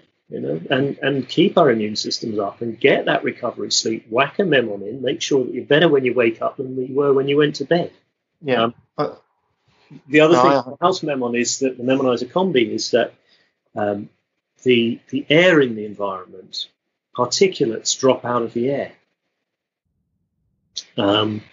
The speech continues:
Speaker 1: and if you understand about aerosols that, that may be the transmission modality of,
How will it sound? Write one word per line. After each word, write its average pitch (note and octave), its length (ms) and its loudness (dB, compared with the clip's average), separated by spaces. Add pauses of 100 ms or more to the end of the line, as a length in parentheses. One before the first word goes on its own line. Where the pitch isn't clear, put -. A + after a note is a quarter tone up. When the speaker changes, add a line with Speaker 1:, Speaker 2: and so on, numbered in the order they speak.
(760)
Speaker 1:
and A#2 440 2
if - 160 -2
you C#3+ 80 4
understand C#3 500 2
about A#2+ 280 2
aerosols B2+ 800 2
that, - 180 -4 (140)
that - 140 -10 (160)
may G#2+ 320 -6 (320)
be A2+ 220 2
the G#2 300 -4
transmission B2+ 600 0
modality A2+ 640 -2
of, G2+ 80 -10